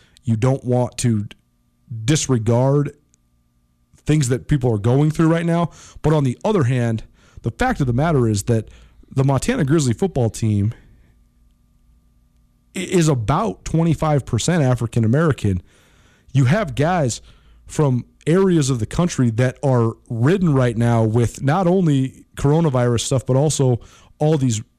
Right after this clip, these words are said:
riots and looting and all this. Just from a human perspective, you don't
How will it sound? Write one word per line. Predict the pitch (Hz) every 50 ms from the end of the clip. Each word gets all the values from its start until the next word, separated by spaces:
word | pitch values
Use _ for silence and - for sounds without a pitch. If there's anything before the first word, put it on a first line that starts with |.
| _ _
riots | 143 131 135 147 156 165 165 156 - - - _
and | 120 113 107 117 131
looting | 147 165 170 165 175 170 175 - - _
and | 123 123 -
all | - 175 180
this. | 151 127 110 - - - - _ _ _ _ _ _ _ _ _ - -
Just | - 262 -
from | - 240 185
a | 143
human | - - - 214 240 214 175 135
perspective, | - 120 - - 117 - 110 104
you | 156 220
don't | 311 269 -